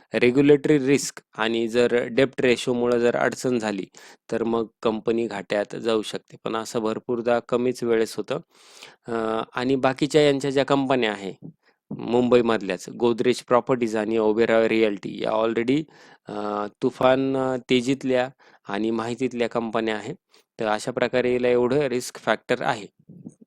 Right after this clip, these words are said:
कंपनी चांगलीच आहे, पण रिस्क फॅक्टर पण हे कन्सिडर करावे लागतात. ठीक आहे. तर आता मला वाटतं व्हिडिओ तुम्हाला आवडला असेल. आवडला असेल तर नक्की एक लाईक करा, एक चांगली कमेंट करा. कमेंट सुचत नसेल तर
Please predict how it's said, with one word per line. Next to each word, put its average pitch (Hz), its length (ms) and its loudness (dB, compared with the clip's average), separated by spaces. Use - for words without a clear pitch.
कंपनी 127 400 -2
चांगलीच 151 400 0
आहे, 131 140 -2
पण 139 260 0
रिस्क 127 280 -6
फॅक्टर 123 320 -2
पण 147 160 -2
हे 123 160 -4
कन्सिडर 113 480 -4
करावे 131 380 0
लागतात. - 300 -12
ठीक 160 120 0
आहे. 123 100 -2
तर 131 100 -2
आता 143 320 4
मला 139 260 4
वाटतं 139 320 2
व्हिडिओ 131 340 4
तुम्हाला 131 280 4
आवडला 123 400 6
असेल. 117 280 -4
आवडला 120 340 2
असेल 113 260 -6
तर 117 60 0
नक्की 110 360 -4
एक 127 140 0
लाईक 120 340 2
करा, 123 300 0
एक 113 140 -12
चांगली 117 340 -2
कमेंट 135 380 0
करा. 127 340 0
कमेंट 117 280 -2
सुचत 110 340 -6
नसेल 113 380 -6
तर 120 180 2